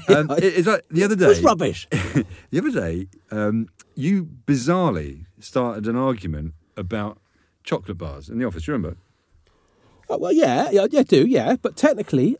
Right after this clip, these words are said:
Speaker 2: I still maintain I was absolutely right. If you consider the plant that chocolate comes from, it technically is one of your five a day. I was
Speaker 1: <laughs>
Speaker 2: right.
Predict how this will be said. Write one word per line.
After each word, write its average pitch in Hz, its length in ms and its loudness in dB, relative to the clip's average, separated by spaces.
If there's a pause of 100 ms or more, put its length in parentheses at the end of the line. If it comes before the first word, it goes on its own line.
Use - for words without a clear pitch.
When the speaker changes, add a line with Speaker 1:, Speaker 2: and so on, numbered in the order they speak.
Speaker 2:
I 175 180 4
still 202 460 4
maintain 196 640 2
I 123 80 -4
was 127 160 0
absolutely 117 420 -4
right. 95 220 -6 (520)
If 160 200 2
you 262 100 6
consider 202 520 -2
the 165 120 -2
plant 120 320 -4
that 180 120 -8
chocolate 127 300 -4
comes 107 180 -8
from, 107 300 -8
it - 160 -8
technically - 640 -6
is - 420 -4 (200)
one 117 180 -8
of 135 100 -12
your 185 80 -6
five 151 240 -4
a 196 60 -6
day. 285 240 -2
I - 40 -2
was 277 180 0
Speaker 1:
<laughs> - 20 -2
Speaker 2:
right. 143 240 0